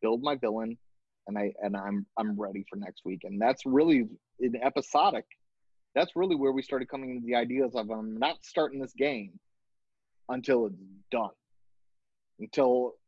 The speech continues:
I'm putting icing on the sides and putting a cherry on the top. I'm not starting it." And, you know, for example, uh, I've had games where literally I had icing on the sides, I put the cherry on the top,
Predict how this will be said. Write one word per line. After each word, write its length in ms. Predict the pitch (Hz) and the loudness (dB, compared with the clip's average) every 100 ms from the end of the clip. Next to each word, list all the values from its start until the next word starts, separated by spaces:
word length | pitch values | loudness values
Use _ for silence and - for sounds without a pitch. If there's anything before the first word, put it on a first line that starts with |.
| - | -4
I'm 160 | 127 123 | -4 -2
putting 400 | 151 127 123 123 | -2 -2 -4 -2
icing 440 | 139 143 - 151 143 | 0 0 0 0 0
on 140 | 139 | 0
the 80 | 135 | 0
sides 640 | 147 135 135 139 135 117 | 2 6 6 6 2 -2
and 200 | 107 104 | -12 -14
putting 220 | - 113 | -12 -14
a 40 | 101 | -14
cherry 400 | - 135 127 123 | -8 -6 -6 -6
on 140 | 123 | -8
the 80 | 120 | -10
top. 300 | - 110 95 107 | -8 -8 -8 -10
I'm 100 | 117 | -10
not 200 | 120 - | -12 -8
starting 320 | 123 107 - | -6 -6 -10
it." 840 | _ _ _ _ _ _ _ - | _ _ _ _ _ _ _ -8
And, 420 | 147 147 147 147 - | -4 -4 -4 -8 -10
you 120 | 151 143 | -6 -4
know, 200 | 143 135 | -2 0
for 120 | 147 | -2
example, 760 | 131 123 165 208 156 123 123 123 123 | -2 0 -2 0 -2 0 -2 -4 -2
uh, 340 | 127 127 123 - | 0 0 -2 -2
I've 140 | 131 139 | -2 0
had 240 | 151 135 | 0 0
games 340 | 135 131 139 135 | 0 0 0 -2
where 260 | 127 127 | 0 0
literally 500 | 120 139 165 143 143 | 0 0 2 2 2
I 80 | 120 | 0
had 120 | 120 | 0
icing 380 | 113 127 - 139 | 0 -2 -6 -10
on 100 | 135 | -12
the 80 | 143 - _ _ - | -12 -20 _ _ -2
sides, 360 | 113 120 123 - | 2 2 0 -4
I 60 | |
put 120 | _ | _
the 60 | _ | _
cherry 320 | - 120 131 | -8 -6 -4
on 140 | 135 139 | -6 -6
the 80 | |
top, 400 | - 113 117 120 | -4 0 0 0